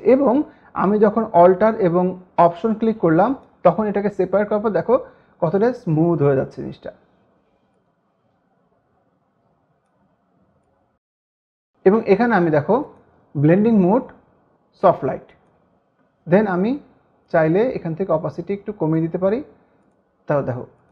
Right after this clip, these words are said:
কত সুন্দরভাবে আমার dodge এবং burn হয়ে গেল। এখন আমি দুইটাকে একসাথে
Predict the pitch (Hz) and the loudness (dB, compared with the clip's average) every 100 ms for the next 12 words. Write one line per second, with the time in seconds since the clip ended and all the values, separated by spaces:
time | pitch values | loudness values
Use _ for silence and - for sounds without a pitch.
0 | _ _ - 165 196 202 196 202 190 196 | _ _ -6 -6 -4 -2 0 0 0 -2
1 | 294 - - 156 151 180 185 170 208 240 | -6 -8 -12 0 4 4 2 -2 -4 -4
2 | 165 156 135 139 - - 180 170 160 165 | -2 0 0 -2 -4 -6 -6 -6 -4 -2
3 | 175 175 160 - 185 | -2 -4 -6 -6 -8